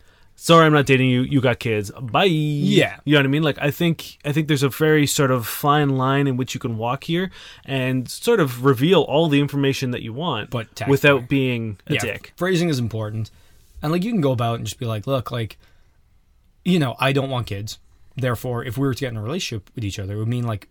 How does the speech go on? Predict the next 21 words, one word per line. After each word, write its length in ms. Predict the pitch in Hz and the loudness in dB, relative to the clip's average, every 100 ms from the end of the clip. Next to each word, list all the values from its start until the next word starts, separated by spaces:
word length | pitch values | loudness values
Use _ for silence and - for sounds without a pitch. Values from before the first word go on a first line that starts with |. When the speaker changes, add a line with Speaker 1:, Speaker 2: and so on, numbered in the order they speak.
| - | -12
Speaker 2:
it 80 | 110 | -8
could 160 | 117 - _ - - | -8 -10 _ -20 -4
go 180 | 135 190 | 0 0
nowhere, 420 | 131 104 101 101 | 0 -2 -4 -4
which 260 | 98 98 - | -6 -8 -10
I'm 80 | 117 | -6
not 160 | 101 110 | -4 -4
looking 220 | 143 143 | -4 -4
for 120 | 117 | -6
at 80 | 104 | -6
this 140 | 107 | -6
time 180 | - 104 | -8 -8
in 40 | 95 | -8
my 80 | 87 | -10
life." 300 | 90 147 - _ - | -10 -10 -12 _ -8
Speaker 1:
Yeah. 200 | 120 92 _ | -6 -6 _
Speaker 2:
Um, 580 | 117 110 107 101 98 98 - _ _ - | 0 2 2 0 -2 -6 -10 _ _ -10
because 340 | 123 120 117 107 | -6 -2 -4 -4
if 140 | - | -6
we 80 | 107 | -6
were 280 | 104 120 | -4 -4